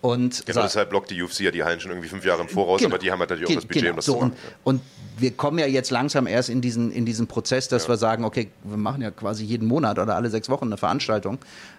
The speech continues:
Speaker 1: Ähm, wir, wir gucken im Moment auch ein bisschen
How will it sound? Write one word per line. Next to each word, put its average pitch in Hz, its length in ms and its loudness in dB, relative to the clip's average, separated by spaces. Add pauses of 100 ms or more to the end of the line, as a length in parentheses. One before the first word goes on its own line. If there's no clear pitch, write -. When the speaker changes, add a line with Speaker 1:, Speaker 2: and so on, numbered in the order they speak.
(160)
Speaker 1:
Ähm, 117 680 2 (580)
wir, 120 280 -2
wir 135 100 4 (200)
gucken 180 280 0
im 143 140 2
Moment 139 420 2
auch 143 160 0
ein 139 120 0
bisschen 135 520 2